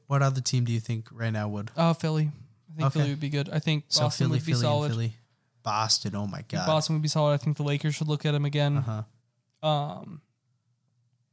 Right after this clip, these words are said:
Speaker 2: the Knicks would be cool.
Speaker 1: Knicks would be cool.
Speaker 2: Uh,
Speaker 1: Sentimental.
Speaker 2: Nuggets would be cool.
Speaker 1: Nuggets would be awesome. I, they gotta, like, fix that relationship first. And
Speaker 2: Atlanta.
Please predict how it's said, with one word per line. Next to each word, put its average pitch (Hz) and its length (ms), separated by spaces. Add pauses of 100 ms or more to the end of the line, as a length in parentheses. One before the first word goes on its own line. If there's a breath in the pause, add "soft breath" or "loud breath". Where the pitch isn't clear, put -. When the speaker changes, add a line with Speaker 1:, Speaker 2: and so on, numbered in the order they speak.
(180)
Speaker 2:
the 170 80
Knicks 160 300
would 165 100
be 170 140
cool. 170 360 (220)
Speaker 1:
Knicks 131 280
would 143 140
be 131 120
cool. 131 320
Speaker 2:
Uh, - 480
Speaker 1:
Sentimental. 156 580
Speaker 2:
Nuggets 160 420
would 170 80
be 170 100
cool. 175 400 (180)
Speaker 1:
Nuggets 139 420
would 139 120
be 127 140
awesome. 117 360
I, 120 180 (440)
they 120 180
gotta, 120 240
like, 101 240
fix - 300
that 110 180
relationship 107 680
first. 113 460
And 202 140
Speaker 2:
Atlanta. 160 440